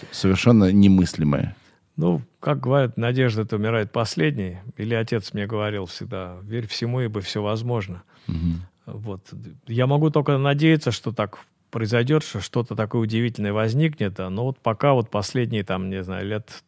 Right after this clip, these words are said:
Speaker 2: тридцать, наверное, ничего не возникает, к сожалению. Хотя были какие-то вот специалисты,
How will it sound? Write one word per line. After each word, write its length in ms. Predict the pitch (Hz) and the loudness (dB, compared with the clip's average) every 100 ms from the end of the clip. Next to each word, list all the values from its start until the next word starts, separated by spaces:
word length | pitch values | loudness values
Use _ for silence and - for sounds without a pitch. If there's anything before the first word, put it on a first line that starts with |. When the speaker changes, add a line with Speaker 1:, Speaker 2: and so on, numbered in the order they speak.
| - | 0
Speaker 2:
тридцать, 420 | 127 139 - - | 2 2 -2 -6
наверное, 380 | 98 101 104 104 | -4 -4 -4 -6
ничего 280 | 113 - 123 | -4 -4 -4
не 100 | 113 | -2
возникает, 640 | 104 107 107 120 113 - | -2 -2 -2 -4 -4 -8
к 80 | - | -16
сожалению. 640 | - 98 92 90 92 98 - | -10 -8 -8 -8 -10 -14 -14
Хотя 300 | - 117 165 | -4 4 6
были 300 | 139 151 143 | 8 8 8
какие-то 420 | 113 104 - 120 | 4 -2 -2 -2
вот 200 | 104 101 92 90 | -2 -4 -10 -14
специалисты, 760 | - - 110 113 127 - 104 | -14 -8 -4 -2 -2 -2 -4